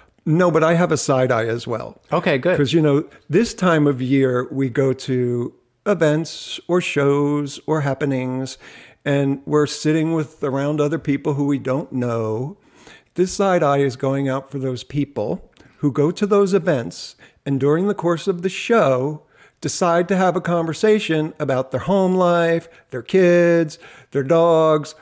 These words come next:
Speaker 1: whatever. And it's happened to me twice in the <laughs> last week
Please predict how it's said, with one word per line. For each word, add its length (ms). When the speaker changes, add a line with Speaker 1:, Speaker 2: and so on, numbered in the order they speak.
Speaker 1:
whatever. 880
And 140
it's 120
happened 320
to 80
me 120
twice 480
in 80
the 80
<laughs> 140
last 240
week 300